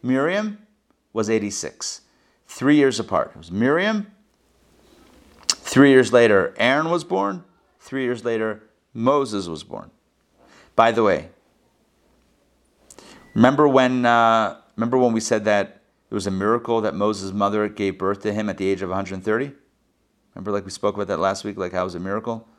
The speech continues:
Such an old age. Um, I mean, Aaron was born at a hundred twenty-seven. So, or was she a hundred ten? A hundred ten or a hundred thirty?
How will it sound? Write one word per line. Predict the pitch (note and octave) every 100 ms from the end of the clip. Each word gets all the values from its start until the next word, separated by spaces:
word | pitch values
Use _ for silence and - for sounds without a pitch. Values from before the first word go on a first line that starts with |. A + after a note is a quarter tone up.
| _ _ _ _ _
Such | - -
an | F#2+
old | F#2
age. | G#2 A2+ - _ _ _ _ _ _ _
Um, | G2 G#2 G2+ G2+ G2+ F#2+ _ _ _ _ _ _ _ _ - _ _ _ _ _ _ _ -
I | A2+
mean, | A#2
Aaron | A2+ B2+ C3
was | A#2+
born | A#2 A2+
at | G2+
a |
hundred | G#2+ G2+ F#2+
twenty-seven. | G2 D2+ - D#2 G#1 - _ _ _ _ _ _ - - _ _ _
So, | - - A#2 A2+ G#2+ G#2+ G#2 G2+ G#2 _ _ _ _ - -
or | B2+
was | C3
she | B2+ C#3
a |
hundred | C3 B2+ A2
ten? | - E2+
A |
hundred | G2+ A2+
ten | B2 D#3
or |
a |
hundred | C#3 G#2+ G#2
thirty? | G2 -